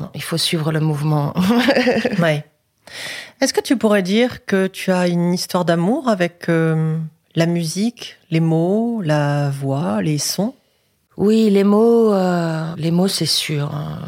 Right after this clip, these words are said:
Speaker 1: Je, en fait, je pense que ma mère m'y a initiée, euh, depuis le plus jeune âge. Elle avait toujours un très gros livre, euh,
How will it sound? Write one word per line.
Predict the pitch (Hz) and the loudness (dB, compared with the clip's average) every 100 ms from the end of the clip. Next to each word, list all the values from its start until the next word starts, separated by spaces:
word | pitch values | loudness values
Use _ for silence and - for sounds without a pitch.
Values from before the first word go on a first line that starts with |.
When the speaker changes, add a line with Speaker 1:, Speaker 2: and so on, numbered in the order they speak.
| - - - | -12 -14 -10
Speaker 1:
Je, | 156 156 156 156 156 - - - | -8 -6 -2 -2 -2 -4 -10 -8
en | |
fait, | 180 226 202 | -4 -4 -2
je | 175 185 | -2 -4
pense | - 190 202 - | -4 -4 -4 -6
que | - 170 165 170 | -4 -2 0 -2
ma | 175 165 | -2 -2
mère | 170 196 185 185 | 0 0 0 0
m'y | 170 | 0
a | 160 160 - - | 0 -2 -4 0
initiée, | 190 180 180 - - 190 190 175 | 2 4 2 -2 0 0 0 0
euh, | 156 156 151 151 _ - | -2 -2 -4 -6 _ -6
depuis | 160 156 190 | -6 -4 -2
le | 170 | 0
plus | 160 - 190 | -2 0 0
jeune | 175 165 165 | 2 2 2
âge. | 170 185 - - | 2 0 -2 -2
Elle | 165 | -2
avait | 165 | -2
toujours | 180 185 175 | -4 -4 -2
un | 170 | -4
très | 165 - - | -6 -8 -6
gros | 175 175 180 | -4 -2 0
livre, | 180 180 185 170 160 160 | 0 -2 -4 -8 -8 -6
euh, | 160 165 - 50 - | -4 -4 -8 -10 -12